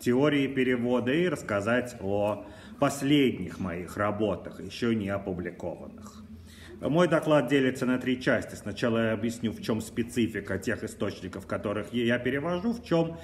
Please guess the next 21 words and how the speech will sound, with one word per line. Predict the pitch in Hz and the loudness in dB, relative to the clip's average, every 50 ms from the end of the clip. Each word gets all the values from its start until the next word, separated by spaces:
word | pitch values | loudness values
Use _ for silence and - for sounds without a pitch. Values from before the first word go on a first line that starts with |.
| - - - - | -14 -12 0 2
их | 151 151 - | 2 2 2
трудность | - 156 156 151 139 127 147 143 127 120 127 | 2 4 4 4 4 4 2 0 0 0 0
для | 135 139 131 | 0 0 0
перевода. | 135 135 131 139 135 131 131 135 135 131 117 123 117 | 2 0 2 2 2 2 2 2 2 4 2 2 0
Затем | 113 127 123 - 147 127 | 0 -2 0 0 0 0
покажу, | 113 - 120 117 - 117 117 110 - 117 107 107 101 98 - - - - - - - | 0 -2 -4 -2 0 0 0 2 2 0 2 2 0 -2 -6 -12 -18 -18 -20 -10 0
как | - 151 139 117 101 - - | 2 4 4 4 2 -2 -2
мне | 107 113 113 113 104 98 | 0 2 2 2 2 0
приходится | - 104 107 - - 113 110 98 95 107 107 - - 120 | -2 -2 -4 -2 0 0 0 0 -2 -4 -6 -2 -2 2
работать | 123 147 165 175 220 240 233 208 185 - | 2 4 2 4 2 2 0 0 -2 0
с | - | 0
этими | 196 185 - - 170 170 170 | 0 0 0 0 0 0 0
текстами, | 165 - 175 165 165 170 - - 165 151 151 151 139 | 0 2 2 2 2 0 -2 -2 0 0 2 0 0
какие | - 143 131 135 - - 143 139 135 131 127 127 123 123 - - - | 0 -2 -2 -2 -4 -2 0 2 4 4 4 4 2 0 -6 -8 -2
ловушки | - 127 135 135 135 123 113 123 123 120 117 - - - - 120 | 2 2 4 4 4 2 2 2 0 0 -2 -4 -10 -6 0 2
или | 117 113 117 139 - 120 117 117 | 4 4 4 2 2 2 4 4
подводные | 117 113 - 120 117 110 113 117 117 - 113 117 113 | 2 2 2 0 2 2 2 2 2 2 2 2 2
течения | 113 - 123 120 120 - 123 113 113 104 113 113 117 | 2 0 -4 -8 -4 -2 0 0 2 2 0 0 0
ожидают. | 113 110 120 123 110 120 120 120 117 117 113 113 - - - - - - - - | 0 0 -2 -2 0 2 2 4 4 4 2 0 -2 -10 -14 -16 -18 -18 -14 -2
А | - 165 | 0 2
затем | 156 165 190 185 - 262 254 262 254 226 - | 4 4 2 2 2 4 6 6 6 4 2